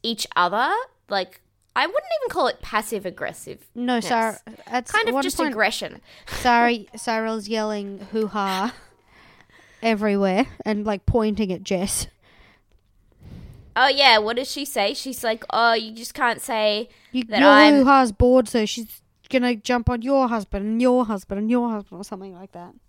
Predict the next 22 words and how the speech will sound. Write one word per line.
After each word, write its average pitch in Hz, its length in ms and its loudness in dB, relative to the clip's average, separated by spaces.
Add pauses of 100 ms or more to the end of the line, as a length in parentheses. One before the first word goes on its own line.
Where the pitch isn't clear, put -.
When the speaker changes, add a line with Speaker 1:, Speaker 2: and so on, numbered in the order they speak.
(460)
Speaker 1:
Yeah, 220 280 -4
and 226 140 -2
then 233 140 -4
it - 20 -4
really 208 220 -4
starts 208 300 -8
to 220 60 -12
get 202 280 -4
messy 202 320 -10
'cause 202 160 -12
then 202 120 -6
Elizabeth 196 680 -8
just - 240 -12
<laughs> - 0 -
yells, 226 340 -4
"How 330 200 8
do 349 60 0
you 359 140 6
feel 427 220 6
about 285 240 6
this, 226 120 -4
Sam?" 269 560 8